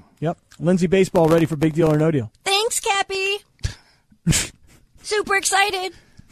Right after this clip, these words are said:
Speaker 2: All right, so starting off with a interesting question, especially I think for you, Cap. Actress Amelia Clarke has told her fans that she no longer takes selfies with her fans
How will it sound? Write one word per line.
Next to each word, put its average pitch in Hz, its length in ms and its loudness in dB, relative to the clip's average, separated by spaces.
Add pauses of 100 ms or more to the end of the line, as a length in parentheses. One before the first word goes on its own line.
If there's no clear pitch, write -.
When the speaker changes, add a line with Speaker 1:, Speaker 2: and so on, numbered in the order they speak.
(140)
Speaker 2:
All 262 60 2
right, 202 180 -2
so 247 180 -4
starting 339 360 -6
off 247 300 -4
with 202 240 -8
a 160 340 -4 (600)
interesting 285 600 -4
question, 226 320 -4
especially 233 400 -4
I - 20 -4
think 208 180 -4
for 185 80 -10
you, 160 180 -6
Cap. - 420 -18
Actress 330 460 -6 (100)
Amelia 254 440 -4
Clarke - 400 -12 (220)
has 233 160 -10
told 381 220 -2
her 440 60 -2
fans 302 280 -4
that 277 100 -6
she 277 120 -6
no 330 220 -4
longer 277 440 -2
takes 262 320 -10
selfies 175 680 -6
with 165 140 -10
her 160 80 -10
fans 180 400 -6